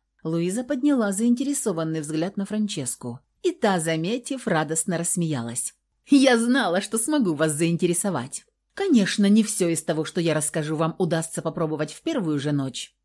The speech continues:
но после, когда вы привыкнете к мужу и к тому, что происходит между вами». «А если я уже?» вырвалась у Луизы. Она осеклась, испуганно глядя на Франческу.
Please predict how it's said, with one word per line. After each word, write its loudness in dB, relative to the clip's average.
но 0
после, -4
когда 0
вы 4
привыкнете -2
к -6
мужу 4
и 0
к -14
тому, 0
что -2
происходит -4
между -2
вами». -4
«А 0
если 2
я 4
уже?» -2
вырвалась 0
у 0
Луизы. 0
Она 2
осеклась, 0
испуганно -4
глядя -2
на -2
Франческу. -6